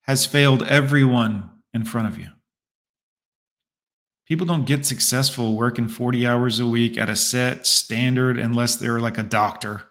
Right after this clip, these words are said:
You know what I mean, guys? You gotta think outside the box.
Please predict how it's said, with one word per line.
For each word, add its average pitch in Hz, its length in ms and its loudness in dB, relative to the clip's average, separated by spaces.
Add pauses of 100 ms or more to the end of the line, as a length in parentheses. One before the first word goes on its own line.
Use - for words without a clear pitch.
(1000)
You 135 80 -4
know 139 80 2
what 143 60 0
I 147 40 0
mean, 151 200 0
guys? 143 260 0
You 131 80 -2
gotta 143 220 2
think 139 200 -2
outside 123 380 2
the - 80 -2
box. - 540 -2